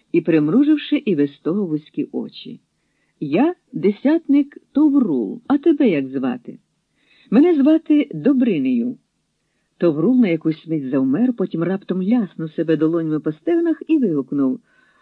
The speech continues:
«Ой бой, Добриня, а вже ж це ти, я пам'ятаю тебе.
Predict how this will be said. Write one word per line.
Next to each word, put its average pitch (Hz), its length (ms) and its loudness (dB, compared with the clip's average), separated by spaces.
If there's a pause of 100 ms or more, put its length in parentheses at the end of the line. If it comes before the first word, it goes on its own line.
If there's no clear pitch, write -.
(220)
«Ой 370 280 2
бой, 247 420 4
Добриня, 262 640 2
а 330 160 2
вже 233 280 2
ж - 160 -6
це 330 100 2
ти, 190 320 -4 (160)
я 160 160 -2
пам'ятаю 254 580 0
тебе. 190 380 0